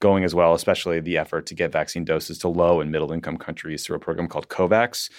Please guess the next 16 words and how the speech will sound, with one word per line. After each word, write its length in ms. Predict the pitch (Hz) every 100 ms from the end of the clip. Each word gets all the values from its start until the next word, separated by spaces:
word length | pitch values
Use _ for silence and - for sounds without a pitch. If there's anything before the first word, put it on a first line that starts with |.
| - -
So 120 | - 113
this 120 | 107
seems 220 | - 151
like 80 | 139
another 240 | 120 107
example 400 | 90 98 92 95
of 100 | 85
bureaucracy 720 | 76 85 82 82 92 - 98
slowing 320 | 87 95 87
things 180 | 80 80
down 300 | 76 80 78
and 200 | 73 73
literally 280 | 85 80 76
killing 300 | - 82 80
people. 420 | 78 80 78 73 - - _
Um, 300 | 110 110 98